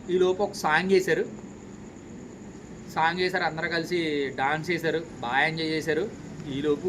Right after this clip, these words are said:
మళ్ళీ టేస్టీ తేజ, మళ్ళీ అవినాష్, మళ్ళీ ముచ్చట్లో. టాప్ ఫైవ్‌లో ఎవరుంటారు?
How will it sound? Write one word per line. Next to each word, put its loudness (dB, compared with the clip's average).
మళ్ళీ -2
టేస్టీ -4
తేజ, 4
మళ్ళీ 2
అవినాష్, 6
మళ్ళీ -2
ముచ్చట్లో. 2
టాప్ 4
ఫైవ్‌లో 6
ఎవరుంటారు? 0